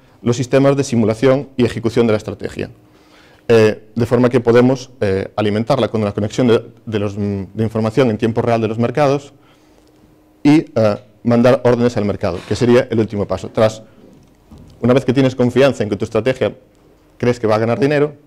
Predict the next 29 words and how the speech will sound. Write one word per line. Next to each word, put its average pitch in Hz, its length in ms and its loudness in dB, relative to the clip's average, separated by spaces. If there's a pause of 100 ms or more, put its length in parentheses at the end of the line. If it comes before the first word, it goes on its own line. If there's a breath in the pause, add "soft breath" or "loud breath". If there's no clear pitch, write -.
(720 soft breath)
tú 131 100 0
tienes 131 200 2
que 131 80 -2
mandarla 120 340 4
al 104 80 2
mercado. 98 460 -4 (400 soft breath)
Para 120 180 4
eso, 135 420 0
eh, 101 380 2 (220)
eh, 104 240 2
la, 107 180 -2 (100)
eh, 98 540 -2 (360)
tenemos 123 280 4
nuestros 120 220 -4
servidores 123 380 0
dedicados. 151 560 0
En 120 60 -2
este 120 180 -6
caso, 135 280 -4
los 123 100 -8
servidores 123 540 -2 (460 soft breath)
para 113 160 2
emisión 120 300 0
a 123 60 2
mercado 123 340 2
son 123 180 -4
servidores 123 460 0
que - 100 -10
están, 117 320 0